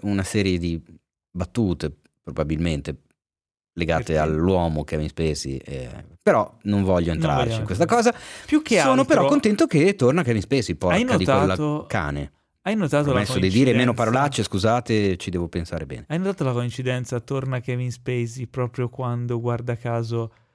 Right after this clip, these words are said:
Speaker 2: non c'è più Christopher Plummer?
Speaker 1: <laughs>
Speaker 2: Eh? Hai notato le
Speaker 1: Questa,
Speaker 2: coincidenze?
Speaker 1: questa
Speaker 2: Eh?
Speaker 1: secondo me non è per tutti, però ok.
Speaker 2: Però, vabbè.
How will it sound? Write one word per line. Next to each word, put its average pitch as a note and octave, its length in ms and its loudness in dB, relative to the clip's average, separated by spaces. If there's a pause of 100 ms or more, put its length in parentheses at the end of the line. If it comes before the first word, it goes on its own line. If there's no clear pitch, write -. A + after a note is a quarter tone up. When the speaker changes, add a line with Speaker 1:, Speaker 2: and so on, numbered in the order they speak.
(220)
Speaker 2:
non B2+ 200 -2
c'è A#2 160 -4
più A#2 200 -8
Christopher A2+ 480 -8
Plummer? A2+ 500 -6 (1120)
Speaker 1:
<laughs> - 80 4 (1400)
Speaker 2:
Eh? D3+ 120 2
Hai E3+ 100 4
notato C#3 1040 0
le D#3 80 -2
Speaker 1:
Questa, - 40 -14
Speaker 2:
coincidenze? D#3+ 1040 2 (200)
Speaker 1:
questa G3 360 4
Speaker 2:
Eh? D#3+ 40 4
Speaker 1:
secondo D#3 400 6
me D3+ 440 4
non C3 300 6
è A#2+ 80 2
per G2+ 180 0
tutti, E2 320 -4
però C#3 440 4
ok. E2+ 220 -2
Speaker 2:
Però, A#2 300 -4
vabbè. A2 220 -14